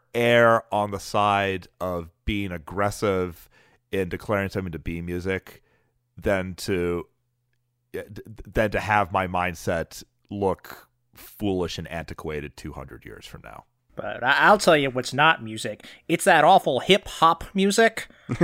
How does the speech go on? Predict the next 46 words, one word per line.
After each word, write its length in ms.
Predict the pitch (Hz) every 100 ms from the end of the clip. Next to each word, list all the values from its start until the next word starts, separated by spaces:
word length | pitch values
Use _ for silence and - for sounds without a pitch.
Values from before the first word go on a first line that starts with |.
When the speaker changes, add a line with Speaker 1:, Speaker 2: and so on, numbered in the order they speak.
| 160
Speaker 2:
But 240 | 170 175
that's, 300 | 175 220 -
that's 280 | - 269 -
just 220 | - 143
people 320 | - 160 160 147
talking 380 | 175 170 190 180
over 300 | 190 196 202
a 40 |
beat. 340 | 196 269 147 -
Anybody 460 | 220 214 143 131
can 140 | 123 135
do 200 | 131 127
that. 400 | 175 147 127 - _ _ _ _ 135 - -
Speaker 3:
<laughs> 240 | 156 175 - _ _
Speaker 2:
Also, 340 | 196 240 202 170
I'm 160 | 165 196
a 20 |
nineties 500 | 170 156 175 160 165
suburban 520 | - 160 147 160 160
dad 340 | 151 175 185 -
now. 320 | 101 87 135 - - - _ -
Speaker 3:
Then 220 | 143 185
I 140 | 170 127
took 320 | - 131 -
the 160 | 117
cat 360 | 110 156 165 -
and 260 | 113 110 120
I 120 | 131
hit 200 | 117 98
it 180 | 123 135
with 240 | 101 104
a 140 | 131 151
bat. 420 | 170 185 139 - - - - - - _ - -
No, 120 | 123
I 80 | 123
would 140 | 127
never 240 | 123 113
do 160 | 113 110
that. 300 | 101 104 - -
<laughs> 140 | _ -
Speaker 2:
Yeah, 160 | 120
but 220 | 107 - 165
n-, 160 | 180
nowadays, 480 | 214 262 208 170 151
I 80 | 156
think 300 | - 156